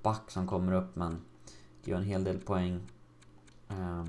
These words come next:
sen vet jag inte om vi har så mycket mer. Vi har ju vår målis. Vi har ju Kalle Klang i kassen. Åttionio räddningsprocent. Ehm, helt okej, helt okej. Men jag vill kolla in Edmontons lag egentligen. För de kom sist i hela, hela, hela ligan.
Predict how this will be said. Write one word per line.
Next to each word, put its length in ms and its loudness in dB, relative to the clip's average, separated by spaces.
sen 200 -4
vet 140 -4
jag 80 -2
inte 100 -2
om 60 0
vi 60 2
har 160 2
så 140 -6
mycket 260 0
mer. 200 6
Vi 60 2
har 200 4
ju 100 6
vår 180 4
målis. 540 2
Vi 40 2
har 160 4
ju 100 2
Kalle 180 4
Klang 360 2
i 120 0
kassen. 520 2
Åttionio 360 4
räddningsprocent. 840 0
Ehm, 300 -4
helt 180 -2
okej, 180 -6
helt 280 -4
okej. 200 0
Men 180 2
jag 100 6
vill 100 4
kolla 320 2
in 340 0
Edmontons 760 4
lag 280 4
egentligen. 320 -6
För 100 -2
de 120 2
kom 200 0
sist 580 -2
i 100 -2
hela, 480 2
hela, 440 2
hela 540 2
ligan. 460 2